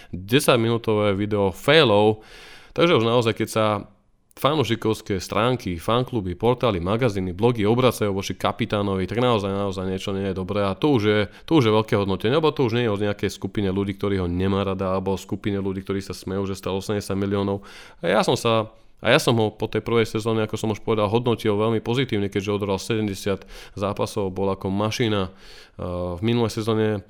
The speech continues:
mal tam už nejaké chyby naozaj, kedy sme sa vyslovene na tom smiali a začalo sa špekulovať, že ako je to možné, že osemdesiat miliónov líbier, drahý obranca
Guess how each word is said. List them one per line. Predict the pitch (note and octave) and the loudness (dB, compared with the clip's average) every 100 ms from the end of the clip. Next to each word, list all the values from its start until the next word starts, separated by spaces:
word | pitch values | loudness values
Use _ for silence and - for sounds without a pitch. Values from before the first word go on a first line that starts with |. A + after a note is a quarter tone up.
| - - - | -20 -20 -8
mal | G#2+ A2 A#2+ | 2 2 4
tam | A2 | 0
už | G#2 G2+ | -2 -4
nejaké | G#2 G2 G#2+ G2 - | -4 -2 -2 -2 -6
chyby | - B2 A2 G#2+ | -6 -4 -2 0
naozaj, | G#2+ G#2 G#2 - | 0 -2 -2 -2
kedy | G2 G2 G2 | -2 -2 -2
sme | G2+ | -4
sa | F#2+ G#2+ | -4 -2
vyslovene | G#2+ - A2 G#2 | -4 -2 -2 -2
na | G#2 | -2
tom | A2 | -4
smiali | F#2+ G#2 G#2+ A#2 | -2 0 2 2
a | F#2+ | 2
začalo | A2+ - A2+ | 2 4 4
sa | G2+ | 2
špekulovať, | G2 - A#2 - G2+ F#2+ F#2 | -4 -4 -2 -2 -2 -2 -2
že | E2+ F2 - | -4 -4 -6
ako | G#2 A#2 | 0 0
je | G#2 | 2
to | G2 | 0
možné, | G2+ G#2+ G#2 F#2+ | 0 0 0 -2
že | - | -2
osemdesiat | A2 - A2 G2 F#2+ | -2 2 0 2 0
miliónov | G2 G#2+ G#2+ G#2 F#2+ F2+ - - | 0 0 0 0 -2 -4 -12 -8
líbier, | G2 A2 A2 | -2 0 0
drahý | G2 G#2+ A2 G2 | 0 0 0 0
obranca | G#2 G#2+ G2+ G2 F#2+ - | 0 0 0 -2 -4 -6